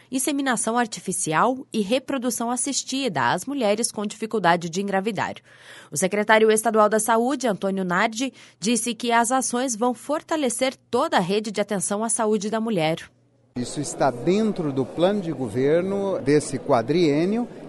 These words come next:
Speaker 2: e hoje nós fazemos o chamamento público, a abertura do chamamento para esse credenciamento, garantindo assim a questão da reprodução assistida e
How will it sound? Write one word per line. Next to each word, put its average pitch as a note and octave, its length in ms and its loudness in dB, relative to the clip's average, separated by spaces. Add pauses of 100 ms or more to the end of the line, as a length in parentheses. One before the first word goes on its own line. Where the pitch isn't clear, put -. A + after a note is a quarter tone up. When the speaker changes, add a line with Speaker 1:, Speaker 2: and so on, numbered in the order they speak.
Speaker 2:
e G#3 480 0
hoje F3+ 400 6
nós E3+ 300 -2
fazemos D#3+ 560 0
o F3 120 0
chamamento A3 840 2
público, F3+ 840 0
a D3 120 4
abertura D#3 540 2
do G3+ 140 4
chamamento E3 760 0 (380)
para F3+ 360 6
esse F#3+ 320 4
credenciamento, D#3+ 840 0
garantindo F3 720 2
assim F3+ 400 -2
a E3+ 80 -2
questão D#3 540 0 (400)
da D3+ 240 6
reprodução F3+ 800 0
assistida G#3 1080 0
e G#3 600 0